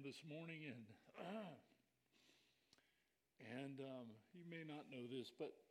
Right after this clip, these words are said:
my father was a pastor for, like, a hundred fifty years.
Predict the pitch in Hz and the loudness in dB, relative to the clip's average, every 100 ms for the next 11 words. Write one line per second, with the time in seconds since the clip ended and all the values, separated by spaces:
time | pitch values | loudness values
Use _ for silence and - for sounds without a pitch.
0 | - _ _ 101 - 147 143 165 156 123 | -20 _ _ -10 2 10 10 10 8 4
1 | 120 - 107 120 123 147 120 - 110 - | 2 0 -2 0 0 -2 -2 -2 -4 -4
2 | - - - - _ 143 123 123 123 127 | -10 -10 -12 -20 _ -4 -2 0 2 2
3 | - - 120 - 120 123 127 | 0 0 0 2 2 4 2